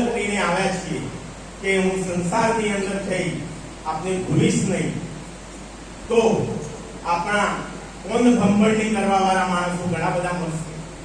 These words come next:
ઘણો સુંદર સાથ મળશે, પણ આપણું લક્ષ્ય એક જ હોવું જોઈએ કે જેમ અર્જુને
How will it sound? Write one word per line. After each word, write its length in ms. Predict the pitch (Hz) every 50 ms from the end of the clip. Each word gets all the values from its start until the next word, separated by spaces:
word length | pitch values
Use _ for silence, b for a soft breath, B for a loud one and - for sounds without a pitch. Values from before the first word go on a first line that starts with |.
| - - - -
ઘણો 260 | - 170 185 196 - 220
સુંદર 320 | 214 214 208 202 208 208 196
સાથ 280 | 185 190 190 185 -
મળશે, 320 | 160 165 - 160 160 - - - - - - - - - - - - -
પણ 260 | 190 196 208 208 208 - -
આપણું 540 | 202 196 - - - 214 226 233 - - 143 135 -
લક્ષ્ય 420 | - 226 - - - - - - - - - - - - - - - - - - - - - - - - - - - - - - - - -
એક 160 | 165 190 180
જ 40 | - 247 233 -
હોવું 280 | 196 190 190 190 190 202
જોઈએ 300 | 185 190 196 190 185 - - 160 - - - - - - - - - - - - - - - -
કે 160 | - 208 202 185 160 - - - - - - - - - - - - - - - - - - - - -
જેમ 220 | 170 175 175 170 170 160 156 165
અર્જુને 440 | 180 185 185 214 208 202 202 190